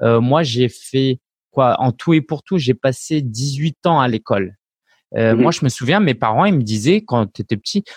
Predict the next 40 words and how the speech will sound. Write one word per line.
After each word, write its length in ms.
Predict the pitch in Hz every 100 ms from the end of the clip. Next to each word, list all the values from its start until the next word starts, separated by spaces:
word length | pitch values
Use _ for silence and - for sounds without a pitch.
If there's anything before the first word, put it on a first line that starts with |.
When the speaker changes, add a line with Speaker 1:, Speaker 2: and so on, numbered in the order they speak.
| _
Speaker 1:
Ça 180 | -
sert 180 | 107 98
à 80 | 92
rien, 180 | 110 208
l'école. 480 | 151 101 151 127 104
Dès 120 | 127
que 60 | -
t'es 80 | 135
majeur, 460 | 117 107 101 190
travaille, 480 | - 113 127 208 269
quoi. » 260 | - 110 - _ _ _ _ - - -
Alors, 220 | 110 110
à 100 | 113
Speaker 2:
<laughs> 220 | 123 127 160
Speaker 1:
l'époque, 160 | 156
je 80 | 120
disais, « 340 | 107 113 131
Bah 200 | 127 110
non, 280 | 127 156 160
j'aime 220 | 120 117
bien 240 | 120 151 147
l'école, 580 | 120 113 147 147 143 120
on 120 | 107
s'instruit. 600 | - 120 113 - 156 151 - -
C'est 140 | -
toujours 340 | - 123 127 127
mieux 200 | 147 147
d'être 380 | 120 120 - -
intelligent 960 | 131 127 - 131 135 127 123 160 156 151
que 160 | 127
de 140 | 113 113
travailler 380 | - - 117
avec 220 | 117 117 -
les 120 | 131
mains. » 260 | 143 143 - - - _
Mais 80 | 113
je 120 | 113
suis 80 | 117
Speaker 2:
Uh-huh. 60 | 120
Speaker 1:
désolé, 340 | 127 156 180